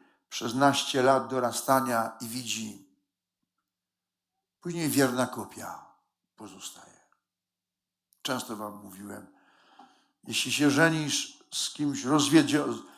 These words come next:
z domu rozwiedzionego, dziewięćdziesiąt dziewięć procent pewności, że też cię opuści. Powtarzam, dziewięćdziesiąt dziewięć procent pro-, pewności, że się też opuści.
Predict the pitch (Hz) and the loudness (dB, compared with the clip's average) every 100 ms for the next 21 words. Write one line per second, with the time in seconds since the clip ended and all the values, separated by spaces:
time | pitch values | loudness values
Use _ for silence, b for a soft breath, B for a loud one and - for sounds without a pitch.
0 | B - 110 170 160 151 160 139 147 147 | B -14 -2 0 2 6 8 10 8 8
1 | 139 127 127 101 104 95 - _ _ _ | 6 4 0 -2 -8 -8 -12 _ _ _
2 | _ _ _ _ _ _ - 139 139 147 | _ _ _ _ _ _ 2 4 4 4
3 | 135 151 160 151 127 165 180 170 135 147 | 6 4 4 2 6 8 6 2 -2 -2
4 | 127 - 113 107 104 - - 101 95 _ | -4 -2 -2 -4 -8 -4 -6 -6 -16 _
5 | _ _ _ _ _ _ _ 113 113 110 | _ _ _ _ _ _ _ -12 -8 -4
6 | - 98 - - - - - - - _ | -4 -6 -12 -8 -2 0 0 -6 -16 _
7 | _ _ _ _ _ _ _ _ _ _ | _ _ _ _ _ _ _ _ _ _
8 | _ _ - 123 143 95 - - _ _ | _ _ -12 -8 -8 -10 -16 -20 _ _
9 | _ _ _ - 135 160 196 165 202 - | _ _ _ -8 -2 2 2 0 0 2
10 | 196 139 143 160 170 - 127 147 147 - | 2 2 4 4 2 -4 -6 -4 -8 -6
11 | 139 - b b b b _ _ _ _ | -10 -10 b b b b _ _ _ _
12 | _ _ _ _ _ _ _ _ _ _ | _ _ _ _ _ _ _ _ _ _
13 | _ _ _ _ _ _ _ _ _ _ | _ _ _ _ _ _ _ _ _ _
14 | _ _ _ _ _ _ 165 165 185 175 | _ _ _ _ _ _ -2 0 -4 -6
15 | - 170 143 - 131 120 - - - - | -6 -4 -4 -6 -12 -14 -16 -14 -12 -12
16 | - | -16